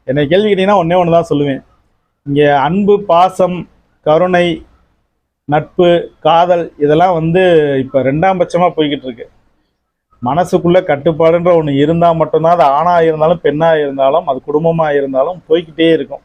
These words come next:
அந்த கட்டுப்பாடு இல்ல அப்படின்னா, இது மட்டும்தான் என்னால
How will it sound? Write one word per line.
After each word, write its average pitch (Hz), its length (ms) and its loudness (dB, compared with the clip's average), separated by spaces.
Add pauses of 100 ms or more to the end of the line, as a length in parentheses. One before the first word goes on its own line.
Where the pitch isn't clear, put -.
(680)
அந்த 113 120 -8
கட்டுப்பாடு 160 600 -2
இல்ல 156 340 2
அப்படின்னா, 165 560 0 (1300)
இது 131 180 -6
மட்டும்தான் 135 400 -2
என்னால 175 240 0